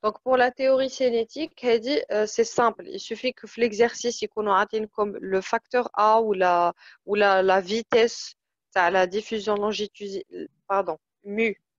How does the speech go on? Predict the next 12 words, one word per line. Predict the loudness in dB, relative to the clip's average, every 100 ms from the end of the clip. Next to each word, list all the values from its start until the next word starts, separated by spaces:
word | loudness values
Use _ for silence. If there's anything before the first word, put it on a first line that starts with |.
| _
il | 0
y | 2
a |
la | 2
vitesse | 0 -4 -8 -12 _
linéaire | -12 -8 -4 -4 -6
qui | -2
est | 0 0 -6
comme | -10 -8
dans | -6 -6
un | -6
exercice, | -6 -4 -6 -6 -6 -6 -8